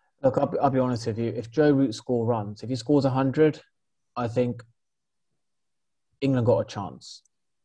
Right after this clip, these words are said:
There's too much reliance on, on Joe Root.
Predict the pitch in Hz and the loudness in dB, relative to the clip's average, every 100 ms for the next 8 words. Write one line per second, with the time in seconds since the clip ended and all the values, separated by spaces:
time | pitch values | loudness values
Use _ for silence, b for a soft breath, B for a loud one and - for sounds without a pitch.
0 | _ - 113 110 - 160 139 - 113 113 | _ -8 -6 -4 0 2 2 0 0 2
1 | 113 104 113 - 104 104 101 110 104 101 | 0 -2 -8 -10 -8 -6 -4 0 0 0
2 | 98 80 | -2 -4